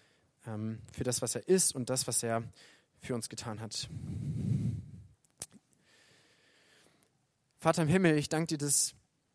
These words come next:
ja, dass du uns, die wir eigentlich gar nicht nach dir gesucht haben, dass du uns dieses Privileg gibst, Teil von deiner Familie zu werden, wenn wir dir vertrauen, Herr Jesus, und dass du uns die Möglichkeit gibst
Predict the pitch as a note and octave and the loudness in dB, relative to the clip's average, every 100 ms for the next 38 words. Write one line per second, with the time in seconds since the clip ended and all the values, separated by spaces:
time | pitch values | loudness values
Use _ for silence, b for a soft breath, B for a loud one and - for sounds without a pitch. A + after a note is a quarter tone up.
0 | _ _ - _ - _ _ _ _ _ | _ _ -20 _ -20 _ _ _ _ _
1 | C3 C3 B2+ - F3 E3+ E3+ - _ - | -4 -2 0 4 8 8 6 -2 _ 8
2 | G#3+ A#3+ B3 - D#3 C#3+ D#3 G#3+ F#3+ F#3+ | 8 8 4 2 2 4 4 2 2 2
3 | F3+ F3+ E3 - E3+ C#3 C3+ F3+ - - | 2 2 0 0 -2 -2 -2 -2 -2 0
4 | B2+ B2 A#2+ A#2+ C3 - D3+ E3+ F#3 F3+ | 2 2 0 -2 -2 -2 2 4 4 0
5 | - D#3 - - C#3+ C#3 E3+ G3 F3+ E3+ | -2 -2 -2 -2 -4 0 2 2 2 0
6 | - - B B B B _ - D#3 F#3+ | -2 -12 B B B B _ 2 4 4
7 | F3 D3 D#3 D#3 C#3+ D#3 A3+ A3 F3 D#3+ | 4 4 4 4 2 4 4 2 2 4
8 | D#3+ D#3+ D3+ D3 D3 D3+ - _ _ - | 4 4 0 2 2 2 -6 _ _ -8
9 | D3+ C3+ - E3+ F#3 E3+ D3+ D3+ D3 C#3 | -6 -4 -2 2 4 4 2 0 0 0
10 | D3 C#3 - - D#3 D#3 B B B B | -2 0 0 4 6 6 B B B B
11 | B B - D3 - D3+ E3 F#3+ E3 E3+ | B B -2 0 2 4 4 4 0 -2
12 | D3+ D3+ D3 - - | -2 -2 -2 -2 -4